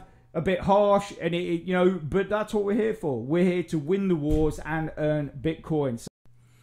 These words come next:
now, one of the things that needs to be mentioned, uh, and is very, very important, because I don't want anybody coming on this game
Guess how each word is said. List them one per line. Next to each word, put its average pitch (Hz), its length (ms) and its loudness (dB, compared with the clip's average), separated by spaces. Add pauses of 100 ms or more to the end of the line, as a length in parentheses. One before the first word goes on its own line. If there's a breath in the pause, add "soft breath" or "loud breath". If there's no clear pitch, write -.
(1080 soft breath)
now, 180 220 6
one 233 220 6
of 240 60 2
the 220 120 6
things 180 300 2
that 151 100 2
needs 180 480 4
to - 160 -14
be 165 140 2
mentioned, 160 800 2 (100)
uh, 143 520 -6 (100)
and 151 120 -4
is 151 180 -6
very, 170 420 0
very 151 320 0
important, 131 600 -2
because 143 300 -4
I 165 60 0
don't 202 240 -2
want 165 160 -8
anybody 160 480 -4
coming 202 280 -4
on 170 180 -2
this 151 140 -4
game 143 460 -4